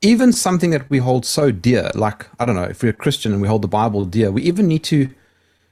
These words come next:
not dismiss it or discard it, Todd, but just analyze and, and double check that,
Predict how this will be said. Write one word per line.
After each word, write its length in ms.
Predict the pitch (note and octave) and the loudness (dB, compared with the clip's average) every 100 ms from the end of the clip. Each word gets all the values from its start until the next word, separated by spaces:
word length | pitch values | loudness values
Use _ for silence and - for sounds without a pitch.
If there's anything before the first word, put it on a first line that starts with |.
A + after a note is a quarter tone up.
| _ _ _ _ - | _ _ _ _ 0
not 240 | A3 C#4 | 0 2
dismiss 480 | E3+ - B2 F#3+ - | -2 0 2 2 0
it 80 | B2 | 0
or 60 | |
discard 480 | A2 A#2 - D3+ F3+ | 0 0 -2 0 0
it, 160 | G2 - | -2 -4
Todd, 300 | G#2+ G2 F#2 | -4 -4 -2
but 320 | A#2+ - - _ _ _ _ _ _ _ _ | -4 -4 -18 _ _ _ _ _ _ _ _
just 280 | - G#3+ - - | 0 0 0 0
analyze 680 | G#3+ F3 A2 F#2 F2 - | 2 2 2 -2 -2 -6
and, 400 | - C3 B2+ B2 - | -4 0 0 -2 -2
and 140 | B2+ | 0
double 240 | C3 D#3 F#3+ | 2 0 -2
check 300 | - A3 E3 | -2 -2 -2
that, 320 | C#3 - | -4 -6